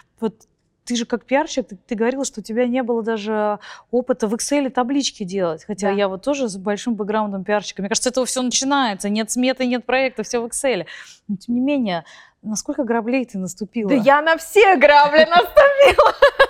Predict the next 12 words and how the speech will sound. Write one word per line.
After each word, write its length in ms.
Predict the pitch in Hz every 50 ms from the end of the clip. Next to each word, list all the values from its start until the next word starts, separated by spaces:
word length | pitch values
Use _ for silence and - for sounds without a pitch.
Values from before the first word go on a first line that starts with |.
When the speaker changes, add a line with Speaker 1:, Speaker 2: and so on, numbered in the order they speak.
| - 370 440 - - - - - 587 698 - 1077 - 554
Speaker 2:
Мне 160 | 381 392 480 381
кажется, 420 | - 480 480 494 415 - - 392
я 200 | 330 277 302 294
собрала 500 | - - 302 240 254 269 285 339 349 320
просто 380 | 285 - 285 285 262 - - 240
все 400 | _ - - - - 285 262 240
возможные 640 | 226 220 220 220 226 226 226 214 208 214 202 202
ошибки 480 | 208 - - 302 320 339 _ _ - 240
и 480 | 214 196 190 202 214 226 226 214 - -
очень 360 | - - 226 - - - 208
много, 600 | 202 202 208 214 208 208 202 196 196 196 - 202 _ _
конечно. 300 | _ 190 185 185 185 _